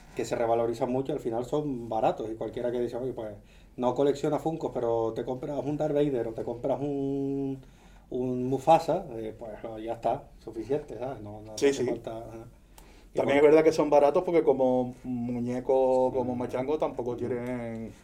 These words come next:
Speaker 1: Vamos, que,
Speaker 2: mucho
Speaker 1: pero que estuvo bien descubrir todo eso que había,
Speaker 2: Mm.
Speaker 1: de gente que se dedicaba a tunearlos y a hacerlos personalizados, y la compraventa, y los grupos de WhatsApp, y todo eso, bueno, estuvo bien.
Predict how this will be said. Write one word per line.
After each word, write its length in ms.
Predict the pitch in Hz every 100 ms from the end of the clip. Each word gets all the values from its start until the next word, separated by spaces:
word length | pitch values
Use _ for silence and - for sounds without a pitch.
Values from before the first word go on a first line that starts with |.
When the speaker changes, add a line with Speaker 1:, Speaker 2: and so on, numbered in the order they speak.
| -
Speaker 1:
Vamos, 240 | 120 151
que, 80 | 120
Speaker 2:
mucho 600 | 107 135 127 113 110 104
Speaker 1:
pero 140 | 110 113
que 60 |
estuvo 260 | 110 120 131
bien 340 | 139 139 143
descubrir 380 | 139 139 139 139
todo 240 | - 127 147
eso 180 | -
que 80 | 123
había, 280 | 120 120 -
Speaker 2:
Mm. 40 |
Speaker 1:
de 140 | 113 113
gente 280 | - 127 131
que 140 | 131
se 160 | 120 120
dedicaba 840 | 110 113 123 123 120 120 117 110 - - -
a 120 | 117
tunearlos 680 | 139 117 107 127 135 123 113
y 40 |
a 40 | 107
hacerlos 800 | - 123 120 120 117 113 113 110
personalizados, 960 | 123 120 110 107 107 127 143 139 117
y 200 | 117 113 113 - -
la 120 | 120
compraventa, 800 | 117 117 - 107 123 143 139 123
y 80 | 120
los 120 | 113
grupos 260 | 113 - 120
de 60 | 120
WhatsApp, 500 | 110 - 123 135 135
y 100 | 120
todo 140 | 120
eso, 160 | 107 117
bueno, 300 | 120 117 127 - 131 131 - - - -
estuvo 200 | - 147
bien. 180 | 120 110